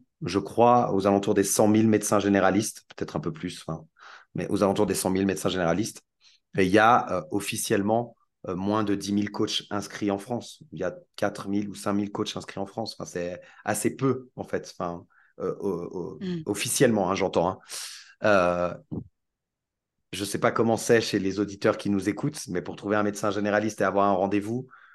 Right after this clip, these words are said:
Speaker 1: c'est très compliqué en général. Pourtant, il y en a plus de cent mille. Alors, avec quatre mille
Speaker 2: Ouais.
Speaker 1: coachs, je crois qu'il y a vraiment le, la place pour se développer et puis, et puis, il y en a pour tout le monde. Enfin,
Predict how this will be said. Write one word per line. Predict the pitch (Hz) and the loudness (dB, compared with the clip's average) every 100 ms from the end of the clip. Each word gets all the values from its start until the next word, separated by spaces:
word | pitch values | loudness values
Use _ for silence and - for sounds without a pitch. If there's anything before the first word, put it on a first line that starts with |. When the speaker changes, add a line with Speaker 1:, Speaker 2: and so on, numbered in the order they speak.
| _ _ _ | _ _ _
Speaker 1:
c'est | - 85 - | -10 -10 -8
très | - 117 | -2 -2
compliqué | - 104 104 135 156 160 | -2 -8 -4 0 2 4
en | 113 | 2
général. | 104 107 101 127 151 - _ _ _ _ - | 2 2 4 4 2 -8 _ _ _ _ -10
Pourtant, | 107 104 104 | -8 -2 -2
il | 95 | 0
y | |
en | 92 | -2
a | 87 | -4
plus | - | -6
de | - | -6
cent | 101 | -2
mille. | 98 131 131 _ _ _ _ _ _ - | 0 -2 -6 _ _ _ _ _ _ -4
Alors, | 92 90 | 2 2
avec | 92 - | 2 0
quatre | 98 | -2
mille | - 95 | 0 -4
Speaker 2:
Ouais. | |
Speaker 1:
coachs, | 82 104 - | -2 -2 -4
je | - | -4
crois | 95 | -4
qu'il | 95 92 | -2 -2
y | |
a | |
vraiment | 82 85 95 95 | 0 0 0 0
le, | 90 85 - _ _ _ _ - | -2 -6 -10 _ _ _ _ -4
la | 95 | -2
place | 113 110 - | 2 0 0
pour | 98 | -8
se | - | -4
développer | 90 92 92 - 110 104 | 0 0 -2 -2 0 0
et | |
puis, | 98 - 87 85 82 _ _ | -2 -6 -6 -6 -10 _ _
et | 92 | -14
puis, | 78 80 | -10 -10
il | 78 | -6
y | 82 | -4
en | 87 | -4
a | 92 | -4
pour | 90 | -8
tout | - 101 | -8 -2
le | |
monde. | 117 120 | 0 0
Enfin, | 104 92 90 | 0 -2 -2